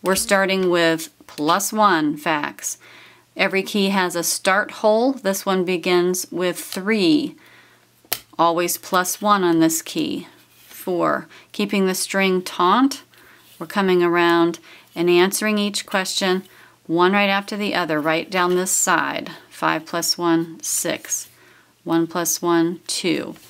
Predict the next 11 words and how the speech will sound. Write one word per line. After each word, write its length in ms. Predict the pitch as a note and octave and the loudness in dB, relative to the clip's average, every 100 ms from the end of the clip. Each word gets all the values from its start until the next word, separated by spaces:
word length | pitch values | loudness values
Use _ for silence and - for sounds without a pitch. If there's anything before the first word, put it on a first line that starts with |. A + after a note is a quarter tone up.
| - - - - | -20 -20 -20 -12
So 240 | - G3 F3+ | -4 0 0
it's 180 | F3+ | 0
very 400 | F#3 G3 G#3+ B3+ | -4 0 2 2
simple. 760 | C4+ - G#3+ G#3 G3+ G#3+ G#3+ A#3 - _ - - - - - _ _ _ F#4 G4 _ _ _ _ _ _ _ _ _ _ _ _ _ _ _ _ _ _ | 2 0 2 -2 -2 -2 -2 -4 -12 _ -20 -20 -20 -20 -20 _ _ _ -20 _ _ _ _ _ _ _ _ _ _ _ _ _ _ _ _ _ _ _
And 140 | E3+ E3+ | -2 0
I'm 140 | E3+ | 2
going 240 | G3+ G#3 | 2 0
to 120 | G#3 F#3+ | 0 2
make 280 | F#3+ F#3+ | 2 0
a 60 | F#3 | -4
few 280 | - F#3 | -2 -2